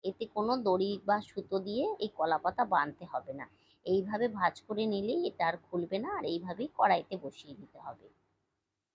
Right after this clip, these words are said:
একদম হালকা হাতে এইভাবে ভাজ করে নিতে হবে একে একে কলা পাতাগুলো।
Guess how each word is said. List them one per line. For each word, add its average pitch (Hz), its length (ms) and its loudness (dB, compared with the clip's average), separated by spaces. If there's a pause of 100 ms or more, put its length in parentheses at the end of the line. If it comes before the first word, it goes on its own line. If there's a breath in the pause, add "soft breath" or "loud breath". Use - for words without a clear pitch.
(1040)
একদম 185 320 -4
হালকা 175 380 2
হাতে 190 340 2
এইভাবে 180 380 -2
ভাজ 165 320 -4
করে 156 200 -6
নিতে 151 260 -10
হবে 165 220 -6
একে 139 280 -8
একে 139 220 -10
কলা 147 260 -8
পাতাগুলো। - 520 -20